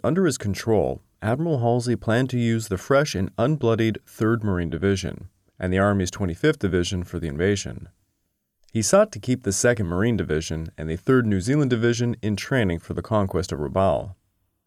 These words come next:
Yet things had changed. Because of the intense resistance on New Georgia, the twenty-fifth Division had to be committed. Then the decision was made to strike Makin and Tarawa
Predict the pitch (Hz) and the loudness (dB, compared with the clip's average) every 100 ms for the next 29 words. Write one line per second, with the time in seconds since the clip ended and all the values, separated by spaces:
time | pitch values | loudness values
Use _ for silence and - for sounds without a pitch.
0 | _ 123 - _ - 165 220 202 - 131 | _ 0 0 _ -2 0 0 -2 -4 -2
1 | 127 - 104 80 50 - - _ _ _ | -2 -2 -4 -4 -6 -14 -20 _ _ _
2 | _ _ _ _ _ _ _ 113 135 196 | _ _ _ _ _ _ _ 0 4 4
3 | 240 196 135 101 117 120 - 95 98 101 | 4 4 4 2 2 0 0 -2 2 0
4 | - 73 87 80 73 73 92 87 78 55 | 0 -4 -2 -2 -4 0 2 2 0 -6
5 | 92 - - - 185 196 180 151 104 117 | -8 -12 -8 -2 0 2 2 2 2 2
6 | 120 123 107 92 - 82 - 95 95 57 | 2 0 2 0 0 -4 -2 0 2 0
7 | - - _ _ _ _ _ _ _ _ | -6 -16 _ _ _ _ _ _ _ _
8 | 110 156 180 147 117 123 110 113 95 90 | 4 4 4 4 2 2 2 2 0 2
9 | 90 92 - 90 - 87 85 - 87 82 | 2 2 0 -6 -2 2 2 0 -4 -4
10 | - 113 113 80 82 127 110 78 65 | -2 -2 -2 -4 -2 2 4 4 2